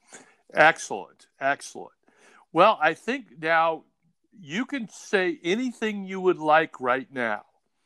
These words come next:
because we're about done, but you can tell me anything you like about your movies or what you're gonna do in the future or the easiest or the hardest parts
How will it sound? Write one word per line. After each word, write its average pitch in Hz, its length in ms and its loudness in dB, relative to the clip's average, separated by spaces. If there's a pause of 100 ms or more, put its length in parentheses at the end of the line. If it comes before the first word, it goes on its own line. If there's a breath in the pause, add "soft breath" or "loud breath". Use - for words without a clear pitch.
(360)
because 139 320 -2
we're 160 220 2
about 156 640 2
done, 113 580 -4
but 127 220 -6
you 151 140 -10
can 196 180 -10
tell 180 220 0
me 156 280 -12
anything 202 540 -6
you 175 180 -8
like 139 300 4
about 117 380 -2
your 113 100 -6
movies 190 1040 -4 (400 soft breath)
or 151 840 4 (200 soft breath)
what 160 240 2
you're 165 100 -2
gonna 156 240 -4
do 156 220 0
in 147 80 -8
the 127 80 -8
future 196 1300 0 (520 loud breath)
or 160 600 4
the 139 220 -10
easiest 208 560 2
or 156 60 0
the 127 120 -4
hardest 175 500 4
parts 185 440 2